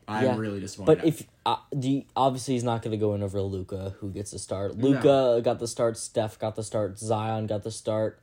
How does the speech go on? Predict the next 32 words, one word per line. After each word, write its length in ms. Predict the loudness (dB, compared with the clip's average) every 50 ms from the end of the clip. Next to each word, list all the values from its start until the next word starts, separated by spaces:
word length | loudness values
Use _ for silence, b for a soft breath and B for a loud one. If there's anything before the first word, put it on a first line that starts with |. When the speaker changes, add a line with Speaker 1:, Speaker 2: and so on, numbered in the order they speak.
| _ _
Speaker 2:
LeBron 720 | -6 -4 0 4 4 4 4 4 2 2 2 0 0 -2 -6 b b b b _ _
and 1160 | -6 -4 -2 -2 -2 -2 -2 -2 -4 -4 -4 -4 -4 -4 -4 -4 -4 -4 -4 -4 -6 -6 -8 -10 -14 -10
Jokic. 640 | -10 -10 -10 -10 -16 _ _ -20 -20 -18 -20 -20 -20 _ _ _ _
Which, 240 | -2 -2 -2 -2 -2
honestly, 720 | -2 0 2 2 2 2 2 2 4 4 4 4 2 b b b b b 2
when 120 | 6 8
you 80 | 10 10
look 160 | 10 8 8
at 80 | 4
that, 160 | 2 2 2 2
it's 120 | 0 -2
like, 140 | -4 -4 -4
where 240 | -4 -2 -2 0 0
does 120 | -2 -4
Shai 220 | -4 -4 -4 -4 -4
fit 220 | -4 -6 -4 -2
in? 240 | 0 0 0 -2 -6 B B B B B B B B B
You 100 | -2 0
could 240 | 6 6 8 8 8
Speaker 1:
It's 40 | 6
Speaker 2:
argue 380 | 4 4 4 2 4 2 0 0
Shai 280 | 0 0 2 4 4
over 200 | 4 4 2 0
Curry 260 | -2 -2 -2 -2 0 -2
just 180 | -4 -8 -10
because 180 | -6 -6 -6 -6
Curry 260 | -6 -4 -4 -4 -4
was 120 | -6 -8 -14
hurt 280 | -12 -10 -8 -8 -8 -10
for 220 | -6 -4 -2 0
a 60 | 0
while. 440 | 0 0 0 0 -2 -4 -6 -8 -10